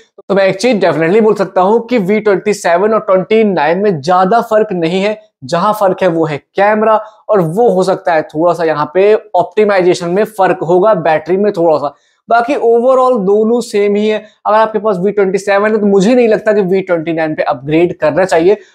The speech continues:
हाँ, अगर आपके पास बजट है तो कर सकते हो, ऐसी कोई ब-, बड़ी चीज नहीं है।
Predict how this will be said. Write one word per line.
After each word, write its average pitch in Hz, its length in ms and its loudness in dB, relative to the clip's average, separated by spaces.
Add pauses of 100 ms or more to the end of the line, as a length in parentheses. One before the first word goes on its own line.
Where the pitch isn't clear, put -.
(140)
हाँ, 151 200 0
अगर 190 180 0
आपके 202 200 -2
पास 185 160 0 (100)
बजट 185 320 0 (100)
है 220 120 0 (320)
तो 254 60 -4
कर 247 200 2
सकते 190 260 0
हो, 196 200 2
ऐसी 160 240 -2
कोई 214 200 2
ब-, 220 160 0
बड़ी 185 260 2
चीज 180 220 -2
नहीं 170 240 0
है। 220 80 -4